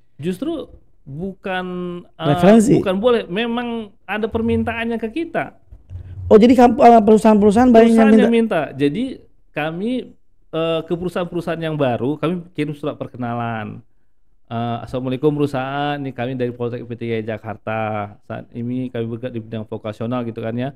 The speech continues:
Speaker 1: Lu-, "Kami mencetak lulusan dari prodi ini, keahliannya kita sebutin dah. Bila Bapak Ibu membutuhkan karyawan dengan keahlian dari lulusan kompetisi kami,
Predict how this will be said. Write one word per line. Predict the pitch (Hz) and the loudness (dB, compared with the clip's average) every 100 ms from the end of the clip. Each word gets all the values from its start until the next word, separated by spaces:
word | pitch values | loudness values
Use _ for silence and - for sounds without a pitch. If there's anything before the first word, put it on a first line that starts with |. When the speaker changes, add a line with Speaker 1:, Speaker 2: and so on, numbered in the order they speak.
| _ _ _ _ | _ _ _ _
Speaker 1:
Lu-, | 143 139 | -10 -4
"Kami | 131 165 170 165 | -2 -2 -4 -6
mencetak | 147 143 147 151 143 | -6 -4 -4 -4 -4
lulusan | 139 143 156 143 | -4 -4 -4 -4
dari | 127 131 | -4 -4
prodi | 131 127 127 127 | -6 -6 -6 -6
ini, | 123 139 156 | -4 -4 -4
keahliannya | 143 113 120 123 123 135 | -4 -6 -2 -2 -2 -6
kita | - - | -8 -10
sebutin | - 117 120 120 | -10 -10 -6 -4
dah. | 113 107 98 _ _ _ _ | -4 -6 -12 _ _ _ _
Bila | 120 127 127 | -2 -2 -2
Bapak | 127 127 | -2 -4
Ibu | 135 123 135 139 147 143 - | -6 -4 -2 -2 -4 -6 -14
membutuhkan | 117 120 123 - 123 127 123 | -12 -8 -10 -6 -6 -6 -6
karyawan | 117 117 120 120 120 120 123 120 113 | -6 -4 -4 -4 -4 -4 -4 -4 -4
dengan | 117 123 123 | -4 -4 -6
keahlian | 120 117 120 131 123 | -10 -8 -6 -4 -4
dari | 117 117 | -4 -4
lulusan | 123 127 | -6 -8
kompetisi | 120 120 120 117 | -10 -8 -10 -8
kami, | 120 135 | -10 -10